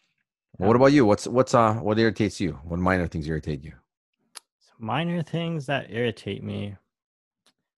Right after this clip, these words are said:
Speaker 2: Man, honestly, I can't think of minor things. Most of the minor
Speaker 1: Yeah.
Speaker 2: things that used to irritate me, I can't think right now. Um, I'm gonna go
Speaker 1: What's
Speaker 2: a
Speaker 1: all
Speaker 2: little
Speaker 1: these?
Speaker 2: step up.
Speaker 1: Yeah,
Speaker 2: So
Speaker 1: go ahead.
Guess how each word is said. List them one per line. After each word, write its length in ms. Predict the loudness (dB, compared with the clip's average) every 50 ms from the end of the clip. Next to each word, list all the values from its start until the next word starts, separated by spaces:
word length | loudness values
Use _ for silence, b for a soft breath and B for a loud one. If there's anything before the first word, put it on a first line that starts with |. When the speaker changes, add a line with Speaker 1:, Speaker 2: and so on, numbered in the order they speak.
| _ -14 -10
Speaker 2:
Man, 220 | -8 -6 -4 -4
honestly, 560 | -2 -2 -2 -2 -2 -2 -4 -6 -4 -2 -2
I 100 | 0 -2
can't 300 | -2 -2 -4 -6 -6 -6
think 240 | -6 -6 -4 -2 -2
of 220 | -4 -4 -4 -6
minor 440 | -6 -4 -4 -2 -2 -2 -2 -4 -6
things. 680 | -6 -8 -8 -8 -6 -6 -6 -6 -8 -10 -12 -18 -20 _ _ _ _ _ _ _ _ _ _ -4
Most 220 | -4 -4 -2 -2 -4
of 100 | -4 -4
the 80 | -2
minor 320 | 0 0 0 0 0 0 -2
Speaker 1:
Yeah. 40 |
Speaker 2:
things 880 | -4 -4 -4 -4 -2 -2 -2 -2 -4 -4 -4 -4 -6 -8 -10 -16 -20 _ -10
that 240 | -8 -8 -8 -8 -8
used 220 | -10 -10 -10 -10 -10
to 60 | -8
irritate 440 | -6 -6 -6 -6 -6 -8 -8 -6 -6
me, 320 | -4 -4 -4 -6 -6 -10 _ _ _ _ b b b b b b b b b b b _ _ _
I 20 | -14
can't 200 | -10 -10 -10 -8
think 240 | -8 -6 -6 -6 -6
right 160 | -6 -8 -8
now. 360 | -8 -8 -8 -8 -8 -10 -14 _ _ _ -10
Um, 580 | -6 -4 -2 -2 -2 -2 -2 -2 -4 -4 -6 -8 _ _ _ _ _ _ _ _ _ _ _ _ _ _ _ _ _ _ _ _ _ _ _ _ -6
I'm 100 | -4 -2
gonna 160 | 0 0 2
go 120 | 2 4
Speaker 1:
What's 100 | 4 4
Speaker 2:
a 40 | 4
Speaker 1:
all 60 | 4 4
Speaker 2:
little 120 | 4 0
Speaker 1:
these? 140 | 0 -4 _ _
Speaker 2:
step 200 | -2 -2 0 0
up. 260 | 0 0 0 -2 _ _ _ b b b b b b b b b
Speaker 1:
Yeah, 0 |
Speaker 2:
So 440 | -6 0 2 4 6 6 6 4 4
Speaker 1:
go 100 | 4 4
ahead. 220 | 2 2 2 -4